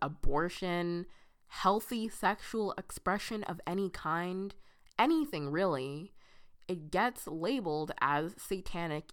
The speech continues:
in the backlash. Satanism can become an animating force in our quest for justice for ourselves and for our communities. And what absolutely doesn't help at all is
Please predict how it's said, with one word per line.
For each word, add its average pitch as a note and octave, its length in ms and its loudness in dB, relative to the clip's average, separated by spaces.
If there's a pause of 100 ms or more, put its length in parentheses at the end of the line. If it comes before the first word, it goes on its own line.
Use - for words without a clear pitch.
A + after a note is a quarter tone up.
in E3 220 0
the C#3+ 80 0
backlash. - 1040 -2 (500)
Satanism F#3+ 880 -2
can F3+ 260 -2 (420)
become F3 540 0
an D#3 160 -4
animating E3 640 -2
force F3+ 680 -2 (320)
in D#3+ 120 -2
our D#3 160 0
quest D3 500 -8
for D#3+ 180 -4
justice D#3 800 -6
for D#3+ 180 -2
ourselves D#3 540 -2
and E3 140 -4
for D3+ 300 -2
our E3 220 0
communities. - 880 -8 (340)
And F3 280 2
what D3 280 -2 (120)
absolutely D#3+ 1160 -2 (280)
doesn't G3+ 360 6
help C3+ 420 -2
at C3+ 160 2
all C3+ 640 4 (500)
is D#3+ 440 2